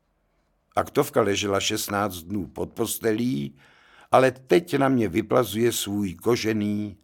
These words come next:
zaprášený jazyk. Kulicha si nasadím až na nos. Vidím jen škvírkou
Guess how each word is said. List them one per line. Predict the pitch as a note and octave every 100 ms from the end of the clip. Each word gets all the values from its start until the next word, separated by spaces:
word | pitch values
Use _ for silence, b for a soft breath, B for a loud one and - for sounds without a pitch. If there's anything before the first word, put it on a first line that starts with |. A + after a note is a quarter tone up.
| _ _ _ _
zaprášený | F2+ G#2+ A#2 G#2 G2 - G2+ A2 A#2
jazyk. | E2+ D#2 - C#2 _ _ - _ _ _ _ _ _ _ B B B B B B
Kulicha | - B2+ A2 A#2
si | - A#2
nasadím | A#2 - A2 A2+ A#2
až | A#2+ -
na | A2
nos. | F2 C#2 - - - - - _ _ _ _ B B B B
Vidím | F#2+ A#2 G#2 A2+ A#2 A2
jen | F#2+ D#2+
škvírkou | - - G2+ G2+ G2 F2+ - G2+ B2 C#3 F3 F3+